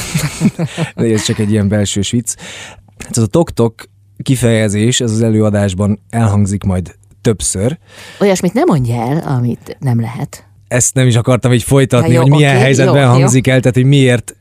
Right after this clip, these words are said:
Speaker 1: hangzik el ez többször. Annyit elárulok, hogy, ö, hát ez az előadás alapvetően egy, ö,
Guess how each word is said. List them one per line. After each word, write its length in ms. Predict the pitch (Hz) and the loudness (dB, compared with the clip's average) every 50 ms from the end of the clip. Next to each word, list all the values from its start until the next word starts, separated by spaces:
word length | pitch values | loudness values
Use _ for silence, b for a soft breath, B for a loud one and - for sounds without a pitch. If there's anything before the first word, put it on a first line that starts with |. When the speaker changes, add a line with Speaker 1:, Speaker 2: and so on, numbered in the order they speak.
| _ _ | _ _
Speaker 1:
hangzik 460 | - - 131 135 131 120 113 123 107 - | -4 0 2 2 2 2 0 -2 -2 0
el 120 | 117 120 | 0 0
ez 160 | 113 110 107 - | 0 0 0 0
többször. 480 | - 117 113 - - - 147 151 160 B B B B B B B B B B B B _ _ _ _ - - | 0 -2 -2 -2 0 0 0 0 0 B B B B B B B B B B B B _ _ _ _ -10 -4
Annyit 300 | 135 139 131 123 113 - | 0 0 2 2 2 0
elárulok, 760 | 123 120 113 110 107 107 98 104 110 127 143 - - - - 170 | 0 0 0 0 0 -2 0 0 0 0 0 -2 -8 -18 -16 -12
hogy, 340 | - - 117 110 110 98 113 | -6 -2 0 0 0 0 0
ö, 220 | 113 113 113 104 107 127 135 b b b b b b b - - _ - | 2 2 0 0 -2 -4 -8 b b b b b b b -20 -20 _ -14
hát 140 | - - - | -12 -6 -4
ez 100 | 135 127 | -2 0
az 60 | 131 | 2
előadás 460 | 135 135 135 127 120 117 117 117 - | 2 4 4 4 4 4 2 2 2
alapvetően 800 | 139 127 117 107 - - 107 104 - 110 110 113 123 135 143 139 | 2 2 2 0 0 -2 -2 -2 0 0 0 0 0 0 0 -2
egy, 360 | - - 113 104 101 92 104 | -2 -2 -2 -2 -2 -2 -2
ö, 400 | 101 98 98 98 98 98 95 92 | -2 0 0 0 0 0 0 0